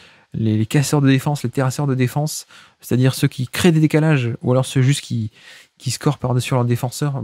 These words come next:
pour, pour résumer, caricaturer. Jason Tatum a-t-il changé de catégorie ? Est-ce que c'est un vrai casseur de défense aujourd'hui,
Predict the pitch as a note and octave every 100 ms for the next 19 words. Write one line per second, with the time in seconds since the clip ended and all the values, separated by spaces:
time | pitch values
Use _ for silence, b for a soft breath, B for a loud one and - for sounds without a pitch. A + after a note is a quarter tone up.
0 | A2 B2 A2 - A2+ A2+ G#2+ A#2+ - B2
1 | A2 C3 C3 A#2+ A#2+ - B2 C#3+ B B
2 | B B B - C#3+ A#3 A#3 F3 C4+ G#3+
3 | A3+ F#3+ D#3+ G3 - E3 D3+ C#3+ C3 -
4 | _ _ _ C#3 - D#3+ - B2+ A2 B2+
5 | D3 - D#3 D3 C#3 C3 C3 G3+ D#3+ C3+
6 | B2+ C3 F#3